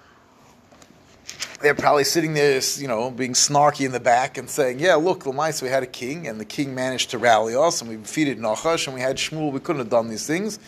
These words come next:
and he's upset, and he's grouchy," and all the things that happened. They weren't even, Nachash, he defeated him, Biyad, it was Biyad Hashem, they had a tremendous victory, but there's room for doubt. Everything can be doubted, everything can be machtavek. Shmuel had to prove to them in a way that's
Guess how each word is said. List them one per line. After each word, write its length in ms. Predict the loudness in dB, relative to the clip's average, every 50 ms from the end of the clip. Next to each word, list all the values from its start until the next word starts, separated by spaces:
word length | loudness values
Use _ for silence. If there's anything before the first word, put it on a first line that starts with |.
| -20 -20 -16 _ -6
and 100 | 0 2
he's 160 | 2 4 4
upset, 380 | 2 2 2 6 6 6 6 4
and 80 | 0
he's 160 | -4 -6 -2
grouchy," 540 | 0 2 4 6 6 6 4 2 0 0 0
and 200 | -2 -2 -4 -12 -14 -20 -20 _ _ _ _ _ _ _ _ -4
all 240 | 0 2 4 4 2
the 120 | 2 2
things 220 | 0 0 2 4
that 100 | 4 6
happened. 360 | 8 8 6 6 4 -6 -8 -6
They 60 | -6
weren't 120 | -6 -6
even, 140 | -8 -8 -2
Nachash, 420 | -2 -2 0 -2 -4 -4 -4 -4
he 100 | -6 -8
defeated 340 | -8 -8 -8 -8 -6 -4 -2
him, 320 | -2 -2 -2 -2 -8 -12 -14 -16 -6
Biyad, 260 | 2 6 6 6 6 4
it 60 | 0
was 100 | -6 -6
Biyad 280 | 0 2 4 4 4
Hashem, 280 | 4 2 2 2 2 2
they 80 | 0 -4
had 80 | -4
a 20 | -4
tremendous 380 | -4 -4 -4 -4 -4 -4 -4
victory, 460 | -2 -2 -2 -2 0 0 0 0 -2 -4 -12 -20 -20 -20 -20 -20 -20 _ _
but 140 | 0 2 4
there's 180 | 6 4 6 6
room 160 | 2 0 2
for 140 | 2 2 4
doubt. 320 | 4 4 4 2 0 -2
Everything 340 | -2 -2 -2 0 -2 -6 -4
can 140 | -4 -2 -2
be 80 | 2
doubted, 320 | 6 8 10 10 8 8 4
everything 300 | 0 -2 -2 -2 -4 -6
can 120 | -6 -6
be 60 | -4
machtavek. 640 | -2 -2 -2 -2 -4 -10 -12 -8 -2 -2 -2 -2 -2 -10 -20 _ -20 -20 -20 -20 -20 -20 _ -4
Shmuel 400 | -4 -2 0 0 2 4 6 6
had 200 | 6 4 4 0
to 80 | -8
prove 400 | -12 -10 -10 -8 -8 -8 -6 -4
to 100 | -2 0
them 300 | 2 2 2 0 -2 -6 -8
in 100 | -6 -4
a 60 | -2
way 240 | 0 2 2 2 2
that's 460 | 2 0 -2 -4 -4 -8 -8 -8